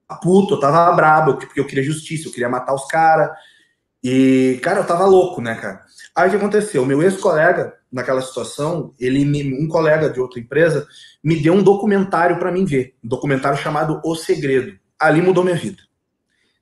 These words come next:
Esse documentário, O Segredo, mudou completamente a minha vida. <clears throat> Porque é ali que eu percebi que eu poderia realizar outras coisas. Só com a for-, eu fui, eu fui tolo o suficiente de acreditar na lei da atração.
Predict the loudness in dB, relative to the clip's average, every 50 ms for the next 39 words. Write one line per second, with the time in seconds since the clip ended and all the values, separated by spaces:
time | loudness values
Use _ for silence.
0 | _ _ _ -4 0 2 2 2 2 0 -4 -4 -4 -4 -2 -2 -2 -2 -2 -2
1 | -2 -2 -2 0 0 2 0 0 -2 -4 -6 -4 2 2 2 2 2 -2 -4 -2
2 | 0 0 0 0 0 0 -4 -6 -6 -8 _ _ _ _ -8 -2 2 2 2 2
3 | 2 0 2 2 0 -2 -6 -12 _ _ _ _ 4 4 4 6 4 0 -2 0
4 | 0 2 2 0 -2 -4 -4 -2 -4 -6 -6 -8 -8 -6 -6 -6 -6 -8 -12 -14
5 | -14 _ _ _ -4 0 0 0 0 -2 -6 -14 -16 -18 -20 -10 -2 -2 0 2
6 | 2 2 4 4 4 2 0 0 0 -2 2 2 2 2 2 0 -4 -4 -2 -6
7 | -6 -6 -8 -6 -6 -8 -6 -4 -4 -4 -4 -4 -4 -4 -4 -2 -2 0 2 0
8 | 0 0 -2 -8 -8 -8 -10 -6 -6 -6 -6 -6 -10 -16 -20 -20 _ _ _ _
9 | _ _ _ _ _ _ _ _ _ -2 0 0 2 2 2 0 2 2 2 4
10 | 4 4 2 2 0 -2 -2 -2 -2 -4 -4 -4 -4 -8 -8 _ _ -6 -6 -6
11 | -2 2 2 4 4 2 0 -2 -6 -10 -8 -6 -6 -4 -4 -4 -4 -4 -4 -4
12 | -4 -6 -4 -6 -6 -4 -4 -4 -6 -6 -6 -6 -4 -4 -2 -2 -2 -2 -2 -2
13 | -4 -6 -6 -6 -8 -8 -8 -10 _